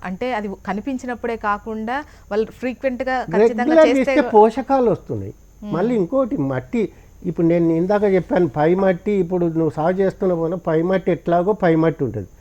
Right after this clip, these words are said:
Speaker 1: మ్మ్.
Speaker 2: ఆ పై మట్టిని వాడాలంటే లోపటి మట్టిని కొంచెం ఆడేస్తేనే డ్రిప్పర్ దగ్గర ఆ
Speaker 1: ఆ
Speaker 2: పై
Speaker 1: పై
Speaker 2: మట్టిలో ఉన్న
Speaker 1: మట్టి
Speaker 2: పోషకాలన్నీ
Speaker 1: ఉపయోగం.
Speaker 2: తీసుకొని చెట్టు ఎంత బా, ఏ ఫర్టిలైజర్ పనికిరాదు, ఏ ఎరువు వేసినా కానీ మట్టితోని. ఇప్పుడు ఉదాహరణకు నేను ఇన్ని చెప్తున్నాను, అడవిలో చెట్టు ఎట్లా అవుతుంది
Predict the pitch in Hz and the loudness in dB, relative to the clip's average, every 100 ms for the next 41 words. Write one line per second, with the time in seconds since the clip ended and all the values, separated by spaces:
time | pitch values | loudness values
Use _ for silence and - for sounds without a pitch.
0 | - 202 175 175 - 185 220 240 240 247 | -16 -14 -6 -6 0 2 4 2 2 2
1 | 226 220 226 233 233 233 233 196 220 226 | 2 4 4 4 2 2 2 4 2 2
2 | 233 233 233 226 214 214 214 202 190 202 | 2 2 2 2 2 2 2 0 2 4
3 | 220 - 233 240 220 196 185 208 202 208 | 2 2 2 4 2 0 2 2 2 0
4 | 233 277 - - - - - - 190 190 | 0 -4 -12 -20 -20 -20 -18 -6 -2 -2
5 | 190 202 220 220 226 220 220 226 214 226 | 0 2 2 4 4 4 4 2 0 2
6 | 226 214 214 233 254 233 202 202 - 226 | 2 2 2 -2 -4 -4 -2 -2 0 0
7 | 233 214 180 - 226 147 156 196 - 220 | 0 -4 -6 -2 0 0 -2 -4 -4 -2
8 | 220 190 151 165 202 233 226 233 233 233 | 0 0 0 0 -2 -2 0 2 4 2
9 | 208 190 - 143 143 151 190 226 226 226 | 0 -4 -2 -4 -2 0 4 4 4 2
10 | 214 214 214 240 - - - - 185 190 | 2 -4 -4 -6 -8 -20 -20 -2 -2 -2
11 | 190 185 143 - - - 202 247 196 156 | -2 -4 -4 -14 -20 -14 -6 0 2 4
12 | 214 254 254 233 226 226 175 214 233 247 | 4 4 0 0 4 4 4 0 -2 0
13 | 208 - - 233 220 156 - - - 147 | 0 0 -2 0 2 0 -4 -18 -6 0
14 | 180 233 240 240 233 226 180 - 226 220 | 4 4 4 4 2 0 -4 0 0 2
15 | 220 220 202 196 196 190 190 190 | 0 2 0 0 -2 0 -2 -4